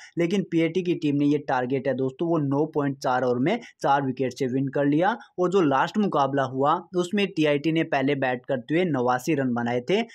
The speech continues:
पीछे से डब्ल्यूएआर की टीम ने मुकाबला है वो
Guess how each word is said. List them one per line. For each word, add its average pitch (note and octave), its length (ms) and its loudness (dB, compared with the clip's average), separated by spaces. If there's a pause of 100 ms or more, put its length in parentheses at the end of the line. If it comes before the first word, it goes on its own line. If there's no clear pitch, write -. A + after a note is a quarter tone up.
(120)
पीछे F#3 260 2
से G3 140 0
डब्ल्यूएआर C#3+ 600 2
की C3+ 140 -4
टीम B2+ 200 -2
ने C3 120 -2
मुकाबला A#2+ 500 -2
है A#2+ 120 -4
वो D#3+ 180 -2